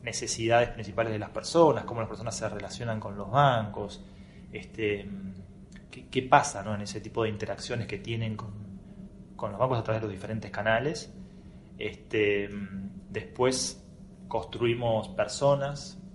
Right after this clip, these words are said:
eh, o arquetipos, eh, los journeys de cada una de esas personas, ¿no? Y es un trabajo también interesante porque como que a-, ahí es donde aparece el concepto de cambio cultural, ¿no? En el caso de,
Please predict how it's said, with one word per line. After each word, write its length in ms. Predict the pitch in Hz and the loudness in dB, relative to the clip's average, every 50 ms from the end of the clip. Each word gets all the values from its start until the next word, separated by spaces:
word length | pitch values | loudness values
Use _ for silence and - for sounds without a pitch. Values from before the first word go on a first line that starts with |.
| - - - - | -16 -16 -16 -12
eh, 500 | 110 98 95 92 92 92 92 - - - 98 | -12 -10 -10 -10 -12 -12 -14 -14 -14 -14 -10
o 80 | 98 98 | -8 -6
arquetipos, 1080 | 95 98 - 92 - 131 139 143 135 135 135 139 139 135 131 - - - - - - - | -8 -8 -10 -8 -2 0 2 2 2 2 2 2 2 0 -2 -4 -4 -4 -6 -8 -10 -14
eh, 400 | 104 101 98 95 92 92 92 - - | -14 -14 -12 -12 -12 -14 -14 -14 -14
los 180 | 98 101 98 95 | -12 -12 -8 0
journeys 560 | 110 127 127 123 117 - 113 113 113 107 - | 4 6 6 6 6 2 -4 -6 -6 -6 -6
de 100 | - 107 | -6 -6
cada 200 | - 110 107 107 | -2 -2 -2 -2
una 160 | 107 107 107 | -2 -2 -4
de 0 | |
esas 220 | 104 - 104 101 - - - - - | -4 -4 -4 -6 -8 -12 -12 -8 -6
personas, 840 | 104 101 - - 139 139 135 127 120 117 113 117 117 117 - - | -4 -2 4 8 8 8 8 8 4 0 0 0 -2 -4 -6 -8
¿no? 220 | - 117 127 160 - - - - - - - - - - - - - - - | -10 -8 -8 -10 -10 -12 -14 -18 -18 -18 -18 -18 -18 -20 -20 -20 -16 -8 -4
Y 60 | 131 | 0
es 40 | 139 | 2
un 80 | 147 | 4
trabajo 240 | 139 147 151 151 151 | 8 8 8 8 8
también 240 | 139 135 139 143 147 | 2 2 4 4 2
interesante 500 | 143 139 127 123 - 156 156 151 143 160 | 4 2 2 0 0 -2 -2 0 0 0
porque 380 | - - - - - - 113 - | 0 -2 -6 -6 -6 -10 -10 -10
como 280 | - 110 110 110 104 | -8 -8 -8 -8 -8
que 400 | 104 - 110 107 104 104 104 - - - - - - - - - - - - - - - - - - - - - - - - - - - - - - - - - - | -6 -2 -2 -2 -2 -4 -6 -12 -14 -14 -14 -14 -16 -16 -16 -16 -18 -18 -16 -16 -14 -16 -16 -14 -10 -10 -10 -10 -10 -16 -16 -18 -18 -18 -16 -16 -16 -16 -16 -14 -10
a-, 260 | 120 120 - - 123 | -10 -8 -6 -4 -2
ahí 120 | 113 123 | 0 2
es 40 | 135 | 2
donde 140 | 135 135 127 | 2 2 2
aparece 200 | 113 131 123 131 | 2 0 0 0
el 80 | 123 117 | -2 -2
concepto 420 | 120 110 110 - 127 - - 127 | -2 0 0 -2 -2 0 2 2
de 80 | 117 110 | 2 4
cambio 280 | - 123 123 123 120 | 4 4 4 4 2
cultural, 540 | 107 107 101 95 117 127 139 120 101 95 95 | 2 0 -2 2 6 8 8 8 8 6 -2
¿no? 160 | 101 104 107 | -4 -2 -2
En 120 | 110 107 - | -2 -4 -6
el 40 | |
caso 240 | - - 123 - 127 | -4 -4 -2 -2 0
de, 240 | 120 110 104 101 - | 0 0 0 -2 -4